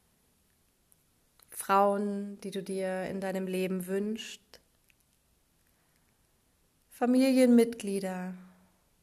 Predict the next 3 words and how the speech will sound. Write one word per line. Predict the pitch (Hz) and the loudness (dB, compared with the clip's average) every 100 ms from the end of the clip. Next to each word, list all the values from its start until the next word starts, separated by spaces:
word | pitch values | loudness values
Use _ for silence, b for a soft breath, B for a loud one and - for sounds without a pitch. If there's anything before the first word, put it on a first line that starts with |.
| _ _ _ _ _ _ _ _ _ _ _ _ _ _ _ _ _ - | _ _ _ _ _ _ _ _ _ _ _ _ _ _ _ _ _ -20
Freundinnen, | - - 196 196 214 208 202 190 185 190 196 - _ _ _ _ _ _ _ _ _ _ _ _ _ _ _ _ _ _ _ _ _ _ | -18 -4 0 2 0 -2 -6 -8 -10 -12 -16 -20 _ _ _ _ _ _ _ _ _ _ _ _ _ _ _ _ _ _ _ _ _ _
Arbeitskolleginnen, | - 190 196 196 - - 190 190 185 185 180 185 185 190 - _ _ _ _ _ _ _ _ _ _ | -2 0 0 -2 -6 -8 -8 -6 -8 -10 -10 -10 -10 -14 -20 _ _ _ _ _ _ _ _ _ _
Seelenschwestern. | 180 196 202 202 202 - - 180 175 - 202 202 202 | -4 0 2 2 -2 -4 -8 -10 -10 -14 -14 -16 -18